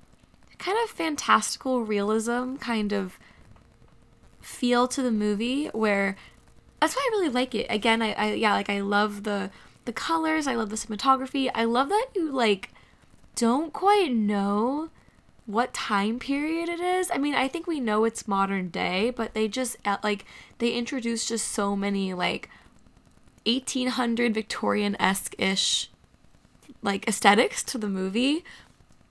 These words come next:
So it kind of has this, first of all, this already, like, fantastical realism. Um, they kind of play with time periods, and then on top of that, you kind of just have to.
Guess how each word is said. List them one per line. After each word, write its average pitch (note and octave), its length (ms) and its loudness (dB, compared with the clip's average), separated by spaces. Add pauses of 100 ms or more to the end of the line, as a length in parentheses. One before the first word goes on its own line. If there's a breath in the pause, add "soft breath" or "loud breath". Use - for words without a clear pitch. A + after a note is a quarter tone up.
(440)
So B3+ 140 2
it D4+ 60 0
kind E4 220 0
of F#4 100 -4
has C4+ 280 2
this, A#3+ 240 -2 (480 soft breath)
first C4 240 0
of - 40 -2
all, A3+ 100 2
this G#3 140 -4
already, G#3+ 360 4
like, A3+ 160 0
fantastical G#3+ 760 -2
realism. G3 800 -2
Um, F#3+ 400 -2
they G3 100 -4
kind G#3+ 140 -4
of G3+ 80 -6
play G#3+ 240 -2
with G3+ 140 -2
time G3 260 0
periods, G3+ 460 0
and G#3 240 -2
then A#3+ 400 4 (640 soft breath)
on A3 140 4
top F#4+ 240 2
of C#4+ 60 -4
that, B3 180 8
you A3+ 80 -2
kind A#3 200 -2
of A3+ 60 -4
just A#3 140 -4
have A3+ 220 -2
to. F#3+ 460 -4